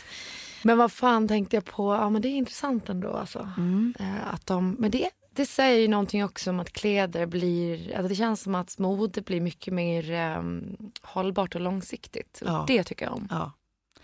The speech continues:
Speaker 2: Och när man typ reo-, rea-shoppar eller vintage-shoppar, att
Speaker 1: Mm.
Speaker 2: tänk snarare, liksom, framåt.
Speaker 1: Ja.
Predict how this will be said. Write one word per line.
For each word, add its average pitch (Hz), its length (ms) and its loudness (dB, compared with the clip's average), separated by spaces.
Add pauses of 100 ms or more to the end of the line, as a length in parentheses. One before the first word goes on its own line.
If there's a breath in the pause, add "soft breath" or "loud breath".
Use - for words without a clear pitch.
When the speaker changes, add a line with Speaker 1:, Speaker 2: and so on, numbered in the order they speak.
(380 loud breath)
Speaker 2:
Och 202 260 2
när 185 100 4
man 180 200 2
typ - 280 -4
reo-, 233 560 2
rea-shoppar 214 720 2
eller 175 720 0 (180)
vintage-shoppar, 214 1200 2
att - 440 -4 (540)
Speaker 1:
Mm. 160 220 -2 (360)
Speaker 2:
tänk 220 560 2 (120)
snarare, 160 460 2
liksom, 156 400 0 (100)
framåt. 180 1000 0 (280 soft breath)
Speaker 1:
Ja. 170 180 -4